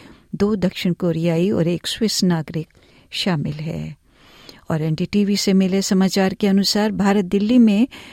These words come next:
बाढ़ के हालात के बीच यमुना के जल स्तर में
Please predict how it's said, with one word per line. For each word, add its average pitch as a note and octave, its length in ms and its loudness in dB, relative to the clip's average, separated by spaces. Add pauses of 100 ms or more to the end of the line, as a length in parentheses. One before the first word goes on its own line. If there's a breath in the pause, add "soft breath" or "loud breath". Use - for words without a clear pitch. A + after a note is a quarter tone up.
(140 loud breath)
बाढ़ A#3 260 2
के B3 160 0
हालात G#3+ 400 0
के G3+ 180 -4
बीच G3+ 340 -4
यमुना F3+ 380 2
के A3 140 -4
जल F3+ 260 -2
स्तर G#3+ 320 -4
में F#3+ 280 2